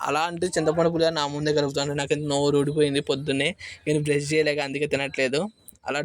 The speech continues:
డాడీ అయితే నీట్‌గా దాన్ని అయితే కలిపేశాడు. పులుపు కోసం అయితే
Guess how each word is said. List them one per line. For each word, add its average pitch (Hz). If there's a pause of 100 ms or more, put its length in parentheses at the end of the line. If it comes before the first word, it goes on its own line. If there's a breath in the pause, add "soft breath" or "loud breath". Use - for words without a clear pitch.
డాడీ 143
అయితే 151
నీట్‌గా 139
దాన్ని 139
అయితే 147
కలిపేశాడు. 139 (440 loud breath)
పులుపు 156
కోసం 180
అయితే 170